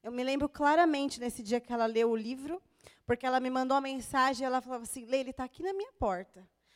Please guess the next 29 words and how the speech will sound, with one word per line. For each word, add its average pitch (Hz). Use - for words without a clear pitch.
Eu 226
falei, 233
"Pois 220
eu 220
tô 226
orando 226
aqui. 247
E 226
você 208
vai 220
orar 226
aqui." 226
Eu 208
falava, 202
"Senhor, 226
faz 202
essa 226
menina 220
ter 226
um 220
sono 233
tão 240
profundo, 269
Espírito 330
Santo." -
E 233
ela 247
lá 269
lendo, 240